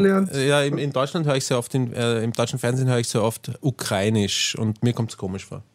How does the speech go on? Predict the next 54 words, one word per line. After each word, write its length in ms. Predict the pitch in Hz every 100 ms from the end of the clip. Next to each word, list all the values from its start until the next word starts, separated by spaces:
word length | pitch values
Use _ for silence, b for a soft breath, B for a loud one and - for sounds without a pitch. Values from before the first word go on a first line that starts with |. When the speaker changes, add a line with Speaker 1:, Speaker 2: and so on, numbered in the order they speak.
| _ _ b b b
Speaker 2:
Aber 160 | 117 120
sie, 200 | 165 135
aber 160 | 131 127
Speaker 1:
Ja. 80 | 151
Speaker 2:
viele 220 | 160 160
Deutsche 260 | 123 127 -
sagen 220 | 135 131
ja 100 | 123
auch 140 | 120
chinesisch, 720 | - 143 127 117 143 123 110 -
chinesisch 800 | - 147 120 131 151 101 - -
oder 200 | 104 101
Chemie 460 | - 113 110 131 120
oder 140 | 101
so. 180 | - 95
In 460 | - 107 101 131 135
Deutschland 380 | 120 - 147
kommt 240 | - 131 143
mir 80 | 131
einiges 500 | 120 156 120 110 -
komisch 400 | 120 107 107 -
vor, 140 | 98
das 120 | 98
kann 160 | - 101
ich 60 |
das 180 | 101 104
sagen. 260 | - 95 87 - B B
Speaker 1:
Ja, 220 | - 131 - -
das 180 | 127 123
konnte 200 | - 107
ich 40 | 101
da 60 |
auch 140 | 95 85
sagen. 360 | - 82 - - B B B B
Auf 120 | 170
jeden 140 | 214 254
Fall, 280 | 247 226 -
ähm, 320 | 190 190 190 180 B -
haben 160 | 180
wir 140 | 214 226
so 140 | 190 175
ein, 140 | 185
so 260 | 156 156 147
Putz, 640 | 139 - 233 - - - -
äh, 240 | 139 143
so 160 | 143 147
ein, 140 | 143
so 120 | 135
ein, 240 | 139 139 -
wir 100 | 143
hatten 360 | 185 196 190 -
die, 240 | 147 156 156
die 220 | 139 170
Eltern 600 | 160 208 175 151 156